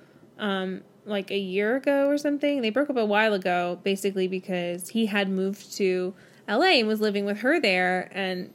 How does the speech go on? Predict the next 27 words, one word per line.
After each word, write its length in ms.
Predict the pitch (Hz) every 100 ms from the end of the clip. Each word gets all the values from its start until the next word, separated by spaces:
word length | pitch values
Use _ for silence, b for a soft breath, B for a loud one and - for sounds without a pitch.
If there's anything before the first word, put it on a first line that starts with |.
| -
she 200 | - 240
had 100 | 226
only 220 | 208 196
ever 180 | 190 190
lived 220 | 190 190
in 100 | 175
L 180 | 180 190
A, 300 | 196 180 175
and 120 | 180
he 160 | 202 226
wanted 280 | 208 196 196
to 80 | 196
move 220 | 185 180
back 240 | 175 175
to 60 | -
Chicago, 640 | - 185 190 214 190 170 170
and 140 | 180
she 120 | 180
was 180 | 180 175
like, 200 | 175 165
"Yeah, 200 | 165 160
no, 180 | 165 160
I'm 80 | 160
not 180 | 156 175
doing 280 | - - -
that." 300 | 95 - -
So 360 | - 165 160